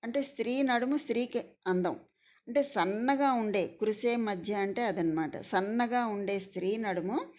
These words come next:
అటు ఆమె పై శరీరానికి, కింది శరీరానికి గరిమ నాభి వంటిది. అంటే నడుము మధ్యం అన్నమాట. ఆ పైన భాగము, కింద భాగము, కింది శరీరం, పై శరీరానికి అది మధ్య ప్రదేశం.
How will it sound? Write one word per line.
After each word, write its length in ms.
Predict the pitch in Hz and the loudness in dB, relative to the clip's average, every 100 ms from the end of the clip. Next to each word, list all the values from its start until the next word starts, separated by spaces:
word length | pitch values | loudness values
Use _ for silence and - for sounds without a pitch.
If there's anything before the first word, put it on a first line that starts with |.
| - - - - - _ _ _ _ - | -20 -20 -20 -20 -20 _ _ _ _ -4
అటు 400 | 240 277 208 185 - - | 0 4 4 4 -2 -2
ఆమె 300 | 214 233 240 | 2 4 2
పై 320 | 226 180 190 | 2 2 4
శరీరానికి, 1000 | 262 277 269 269 262 254 254 302 370 - _ _ - | 6 6 6 2 0 0 -2 -2 -2 -6 _ _ -2
కింది 280 | 262 277 262 | 2 2 4
శరీరానికి 920 | 254 180 226 214 208 214 233 277 202 | 2 2 0 2 0 -2 -4 -2 4
గరిమ 240 | 208 226 | 4 4
నాభి 380 | 240 220 208 208 | 2 2 0 0
వంటిది. 540 | 185 170 165 160 - _ - - - | 0 0 -2 -6 -10 _ -20 -18 -4
అంటే 180 | 233 277 | 2 4
నడుము 600 | 220 202 233 269 294 - - | 6 4 4 2 2 0 -8
మధ్యం 400 | 190 208 190 226 | 0 0 2 2
అన్నమాట. 380 | 202 180 175 165 | 4 4 2 0
ఆ 320 | 151 - - | -4 -6 -6
పైన 520 | 220 220 226 240 240 - - 214 | 0 2 4 2 -2 -4 -12 0
భాగము, 440 | 226 226 226 302 | 2 2 0 0
కింద 240 | 262 202 | 0 0
భాగము, 540 | 185 190 175 165 170 - - | 2 2 2 2 -2 -6 -4
కింది 220 | 220 233 | -2 0
శరీరం, 440 | 233 220 214 233 | 2 2 2 2
పై 220 | 240 202 208 | 0 0 2
శరీరానికి 600 | 208 196 190 185 196 - | -2 -2 0 0 0 -2
అది 140 | 208 | -2
మధ్య 320 | 185 175 170 | -2 0 -2
ప్రదేశం. 520 | 190 175 160 151 147 | -2 0 0 -2 -8